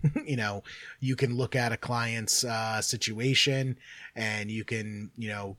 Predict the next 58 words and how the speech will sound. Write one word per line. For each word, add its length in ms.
know 220
the 140
general 420
outline 480
of 160
what, 240
what 160
they 140
need 180
to 80
get 320
taken 300
care 260
of 140
and 200
then 160
refer 380
that 240
person 360
to 120
a 60
specialist 680
to 100
get 200
that 180
taken 320
care 300
of. 200
But 220
at 160
least 260
be 140
able 200
to 120
be, 120
you 160
know, 140
kinda 220
like 200
the, 280
the 120
family 400
care 260
do-, 280
doctor 520
that 320
identifies, 580
"Hey, 180
this 120
is 100
a 60
problem. 460
You 40
should 160
probably 280
go 160
see 240
this, 320